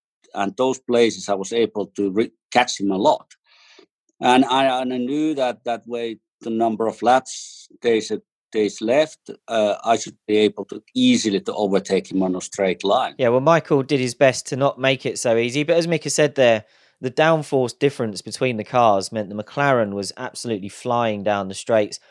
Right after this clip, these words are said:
Speaker 2: Ferrari had tried low downforce earlier in the weekend, but it didn't work at Spa, so Schumacher decided to go high downforce. Martin Brundle on the commentary, uh, said on lap thirty-eight that Mika was running ten kilometers an hour faster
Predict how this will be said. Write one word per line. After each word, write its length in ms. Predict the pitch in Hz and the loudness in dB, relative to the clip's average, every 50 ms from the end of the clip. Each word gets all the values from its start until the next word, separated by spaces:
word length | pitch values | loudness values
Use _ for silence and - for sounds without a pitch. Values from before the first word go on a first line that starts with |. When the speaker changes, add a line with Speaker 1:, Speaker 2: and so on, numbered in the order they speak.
| _ _ _ | _ _ _
Speaker 2:
Ferrari 460 | - - 156 170 190 208 190 170 143 | -6 -2 2 4 4 6 4 4 2
had 140 | 156 143 - | -2 -6 -8
tried 460 | - - 170 165 165 160 156 135 127 | -8 -4 -2 2 2 2 2 2 2
low 180 | 127 123 120 | 2 2 2
downforce 600 | 117 110 123 120 117 117 - - 123 113 110 107 - - | 2 0 0 0 -2 -4 -6 -4 -4 -4 -4 -6 -8 -4
earlier 320 | - 131 139 135 131 123 113 | 0 2 2 4 4 2 0
in 120 | 110 107 | -2 -2
the 60 | 104 | -4
weekend, 680 | 101 104 104 104 101 - 131 127 117 110 104 101 101 - _ _ _ _ _ _ | -4 -4 -4 -4 -4 -2 -2 0 0 0 -4 -8 -12 -16 _ _ _ _ _ _
but 120 | - 104 104 | -10 -8 -8
it 80 | 107 | -6
didn't 240 | 113 131 120 110 107 | -6 -6 -6 -6 -2
work 360 | 110 127 131 127 117 - - | 2 6 6 6 6 4 -2
at 120 | 110 - - | -10 -10 -10
Spa, 360 | - - 113 101 101 101 107 | -6 -2 0 2 2 2 0
so 200 | 107 - 110 104 | -2 -2 -6 -6
Schumacher 420 | 101 - 123 113 110 104 - - | -6 -6 -6 -4 -4 -4 -6 -6
decided 460 | 101 98 95 - 135 135 131 113 107 - | -10 -10 -6 -2 0 0 0 0 -2 -4
to 80 | 107 | -4
go 220 | 95 110 101 98 92 _ _ _ _ _ _ _ _ | 0 0 0 0 -2 _ _ _ _ _ _ _ _
high 260 | _ - 131 127 123 120 | _ -2 0 2 2 2
downforce. 680 | 107 127 123 123 123 117 - - 135 135 139 139 - 139 | 2 2 2 2 0 -4 -4 -2 -2 0 -2 -2 -2 0
Martin 420 | 151 160 165 160 - 151 143 135 | 2 2 2 2 0 -4 -4 0
Brundle 540 | 135 156 160 160 160 151 165 170 170 160 - | 2 4 4 4 2 2 2 2 2 2 0
on 140 | 143 143 135 | 0 -2 -2
the 80 | 131 | -4
commentary, 680 | - - 160 151 147 139 - - - 143 139 135 127 - _ _ _ _ _ _ _ _ - | -4 -2 -2 0 0 -2 -4 -4 -2 0 0 0 -2 -4 _ _ _ _ _ _ _ _ -4
uh, 160 | - 123 120 | -2 0 0
said 240 | 117 - 147 143 135 | 0 2 2 4 4
on 80 | 135 131 | 4 2
lap 220 | 135 131 - - | 2 0 0 -2
thirty-eight 640 | - - 143 131 123 - - 139 143 135 123 107 98 | -2 0 2 2 2 0 0 2 4 4 4 2 -2
that 120 | 113 107 | -6 -6
Mika 300 | 120 135 135 - - 123 | -4 -6 -6 -4 -6 -6
was 160 | 120 120 113 | -6 -4 -4
running 280 | 117 123 117 117 117 110 | -4 -4 -4 -4 -6 -10
ten 440 | - - - - 151 151 151 147 139 | -12 -14 -10 -8 -6 -6 -4 -6 -8
kilometers 580 | - - 131 131 131 123 120 117 - 123 110 | -8 -6 -4 -2 -2 -2 -4 -6 -8 -8 -6
an 80 | 113 113 | -4 -2
hour 360 | 113 117 113 110 107 104 101 | 0 0 2 2 2 0 0
faster 720 | 104 - - 139 131 131 127 120 - - 110 98 92 87 | -4 -4 -2 0 2 2 0 -2 -4 -4 -2 -2 -4 -4